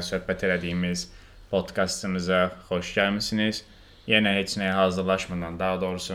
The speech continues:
mən heç nəyə hazırlaşmadan Elşən Yüngülvari xəbərlər izləyərək başlayırıq.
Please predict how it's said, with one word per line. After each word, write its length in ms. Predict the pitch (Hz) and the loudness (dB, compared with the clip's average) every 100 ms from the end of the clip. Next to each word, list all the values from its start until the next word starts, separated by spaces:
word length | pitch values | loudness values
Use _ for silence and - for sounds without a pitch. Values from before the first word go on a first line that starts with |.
| 90 | -2
mən 240 | 107 98 | 0 0
heç 220 | 90 - | -4 -4
nəyə 100 | 90 85 | -4 -4
hazırlaşmadan 720 | 85 90 85 - 90 98 101 98 | -6 -4 -6 -6 -4 -4 -2 -2
Elşən 380 | 92 - 92 92 | -2 -2 -2 0
Yüngülvari 720 | 95 92 95 92 92 90 90 87 - | -2 -2 -2 0 0 0 -2 -4 -6
xəbərlər 500 | 95 92 90 92 90 | -2 -2 0 0 -2
izləyərək 560 | 87 90 87 87 87 - - - - - - - | -4 0 2 0 -2 -8 -16 -18 -16 -14 -14 -6
başlayırıq. 720 | 98 87 - 92 92 104 127 | -2 -2 -2 -2 2 2 2